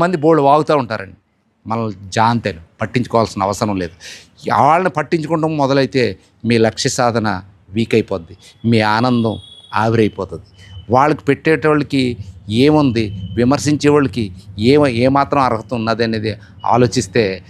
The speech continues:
మన శక్తి తగ్గిపోద్ది, మన ఆన్-, ఆనందం ఆవిరైపోద్ది. కాబట్టి అవన్నీ పట్టించుకోవద్దు. మీ, మీ యొక్క ఫోకస్ మీ లక్ష్యం మీదే ఉండాలి. మీరు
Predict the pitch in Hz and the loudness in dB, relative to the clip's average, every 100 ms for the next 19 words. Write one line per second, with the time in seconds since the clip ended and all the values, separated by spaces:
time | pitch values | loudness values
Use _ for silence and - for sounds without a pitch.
0 | - - 101 110 101 - 95 - 95 107 | -20 -4 0 0 0 -4 -6 -8 -4 -2
1 | 101 110 113 101 107 95 95 92 98 - | 0 2 0 0 -2 0 0 -2 -4 -8
2 | 92 98 107 104 101 90 101 95 - 85 | -6 -4 -2 -2 -2 -2 -2 -4 -6 -10
3 | - - - - 107 104 101 98 107 123 | -12 -20 -12 -2 -2 0 -2 -2 0 0
4 | 104 101 104 104 107 101 127 - - - | 0 -4 -6 -4 -2 -2 -6 -8 -20 -16
5 | - 98 127 139 - - - 110 117 113 | -4 2 4 4 0 -14 -4 2 2 2
6 | 110 - 113 - 123 - 156 - - - | -4 0 0 0 -2 -2 -2 -4 -18 -6
7 | 101 104 101 - 117 117 117 110 107 107 | 0 0 0 0 0 2 2 2 0 0
8 | 123 143 - _ 107 127 | -2 -6 -14 _ 2 2